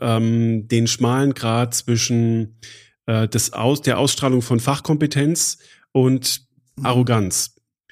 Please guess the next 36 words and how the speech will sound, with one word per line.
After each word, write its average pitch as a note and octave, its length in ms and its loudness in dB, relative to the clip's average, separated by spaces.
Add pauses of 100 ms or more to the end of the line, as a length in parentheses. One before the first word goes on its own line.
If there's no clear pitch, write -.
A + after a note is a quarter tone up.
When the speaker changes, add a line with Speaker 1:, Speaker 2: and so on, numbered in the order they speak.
(140)
Speaker 1:
Also A#2 420 0
welche B2+ 840 0
Fachtermini A#2 680 0
verwende G#2 440 0
ich, D3+ 240 -4
um A#2+ 140 -4
zu A2+ 80 -6
zeigen, A#2+ 600 -2 (500)
Leute, B2+ 200 2
ich - 80 -4
bin C3 100 2
im A#2+ 80 4
Markt G2+ 320 0
drin, D3+ 300 4
ich A#2 100 -6
gucke A2 220 -4
jeden G#2+ 160 -2
Tag G#2+ 180 -4
auf A2 80 -6
den A2+ 140 0
Bloomberg B2 560 0
und A2 300 -4
ich - 120 -8
spreche - 300 -6
mit A2 80 -4
den G#2 60 -8
ganzen G#2+ 280 -4
Analysten, G#2+ 460 -4
ich - 100 -10
kann A2 160 -4
das G#2+ 160 -2
alles. G2+ 300 -6 (580)
Ähm, G#2+ 380 -2
und, - 440 -4 (120)
äh, - 340 -8
Speaker 2:
Ja. C3+ 100 -6